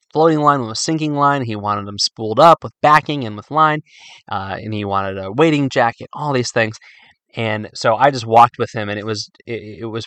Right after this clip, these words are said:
fantastic. It was so much fun 'cause he knew what he wanted. So I just, he just said, "Well, you know, should I get this color or that color?" I said, "Oh, maybe get this color."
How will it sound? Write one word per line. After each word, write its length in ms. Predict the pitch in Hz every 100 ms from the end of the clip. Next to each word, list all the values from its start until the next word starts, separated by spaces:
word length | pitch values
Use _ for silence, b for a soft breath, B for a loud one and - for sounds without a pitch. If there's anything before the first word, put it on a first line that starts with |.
| -
fantastic. 400 | - 117 175 190
It 40 | 120
was 80 | 110
so 100 | 156
much 160 | 147
fun 120 | 190
'cause 120 | 135 120
he 40 |
knew 100 | 151
what 80 | 196
he 40 |
wanted. 460 | 127 127 175 117 123
So 100 | 131
I 80 | 123
just, 240 | 123 117
he 140 | 127
just 100 | 120
said, 160 | 117 117
"Well, 160 | 117 117
you 100 | 131
know, 160 | 104
should 120 | 104 120
I 40 |
get 120 | 110
this 160 | - 160
color 220 | - 156
or 60 | 135
that 180 | 127
color?" 180 | - 104
I 60 | 113
said, 100 | 147
"Oh, 100 | 233
maybe 200 | 226 214
get 140 | 156
this 100 | -
color." 240 | - 95